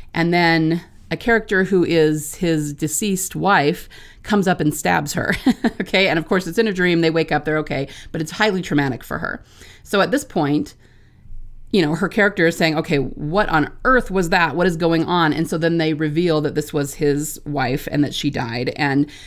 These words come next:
we get some of the backstory. But it's because something dramatic happened in the plot, and suddenly we need to understand what that was, so some of the backstory is revealed, if not all of it. So that is what we would call the sudden or dramatic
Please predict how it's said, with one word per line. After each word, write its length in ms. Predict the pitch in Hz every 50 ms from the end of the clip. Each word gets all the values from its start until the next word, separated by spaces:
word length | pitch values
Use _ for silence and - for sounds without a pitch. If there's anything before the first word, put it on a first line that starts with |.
| - - -
we 100 | - 170
get 240 | 156 147 - - -
some 160 | - 156 160
of 60 | 156
the 80 | 151 -
backstory. 500 | 160 147 143 - - - 139 127 104 123
But 120 | 160 151
it's 100 | 147 -
because 340 | - 160 - - 220 214 -
something 320 | - 226 226 220 226 208
dramatic 420 | 190 - 185 170 175 185 185 180 -
happened 360 | - 175 165 - 170 156 151
in 80 | 156 151
the 80 | 147
plot, 400 | - - - 233 226 208 180 - -
and 140 | 151 156
suddenly 400 | - 180 165 165 160 160 156 156
we 260 | 151 - - 160 175 180
need 160 | 180 170 -
to 80 | 165
understand 420 | 147 160 156 147 - - 147 143 143
what 120 | 143 139
that 180 | - - - -
was, 380 | 180 202 185 160 151 147 147 - - - - -
so 160 | - - 190
some 200 | - 185 165 160
of 60 | 151
the 80 | 143 143
backstory 480 | 147 147 147 - - 151 143 127 110
is 140 | 104 131 135
revealed, 420 | - 127 127 120 - - - - - -
if 160 | - 202 196
not 160 | 185 170 151 127
all 140 | 123 107
of 60 | 92 -
it. 140 | 67 - - - - - - - - -
So 200 | - - 214 170
that 200 | 160 185 190 208
is 260 | - 202 208 180 180 185 - -
what 280 | 160 180 185 180 180
we 140 | 185 175 170
would 160 | 175 180 180
call 520 | - - 160 135 135 135 131 135 165 196 185 - - - - - - - - - - - - - - 196
the 100 | 175 170
sudden 480 | 180 - 208 190 185 180 170 170 175 170 -
or 240 | 156 160 156 151
dramatic 600 | 147 143 151 147 156 160 156 147 143 139 - -